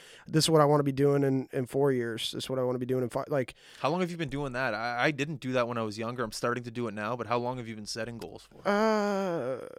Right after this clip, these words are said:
Speaker 1: since university, I would say, like, since I started coaching midget triple A, like, you know, I wanted to be a head coach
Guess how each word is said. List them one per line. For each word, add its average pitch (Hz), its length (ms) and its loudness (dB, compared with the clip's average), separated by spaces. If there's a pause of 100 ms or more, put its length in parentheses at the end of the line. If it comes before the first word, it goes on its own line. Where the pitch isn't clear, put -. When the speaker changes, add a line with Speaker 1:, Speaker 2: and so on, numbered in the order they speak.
(360)
Speaker 1:
since - 280 2
university, 139 680 2
I 135 120 2
would 131 120 0
say, 131 340 2
like, 131 240 -2 (160)
since 151 280 0
I 143 80 2
started 131 320 2
coaching 127 320 -2
midget 117 200 -4
triple 120 260 -4
A, 120 100 0
like, 123 240 -2 (320)
you 139 100 2
know, 135 80 4
I 131 80 4
wanted 143 300 4
to 135 100 2
be 135 180 0
a 127 40 2
head 139 200 0
coach - 460 0